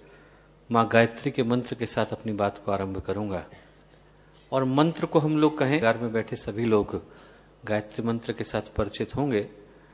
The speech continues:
पर मंत्र के महत्व के विषय में दो बातें कहना चाहता हूं। आज यदि हम लोग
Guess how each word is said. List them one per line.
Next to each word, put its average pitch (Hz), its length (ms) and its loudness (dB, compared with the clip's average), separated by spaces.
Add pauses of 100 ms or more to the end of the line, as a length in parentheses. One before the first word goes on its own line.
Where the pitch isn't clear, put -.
(240)
पर 143 120 2
मंत्र 151 440 0
के 165 180 0
महत्व 147 500 -2
के 160 140 0
विषय 139 300 -2
में 143 140 0
दो 131 120 0
बातें 110 320 -2
कहना 90 280 -10
चाहता 82 400 -12
हूं। - 180 -16 (1160)
आज 139 180 8
यदि 151 160 2
हम 147 180 0
लोग 151 540 4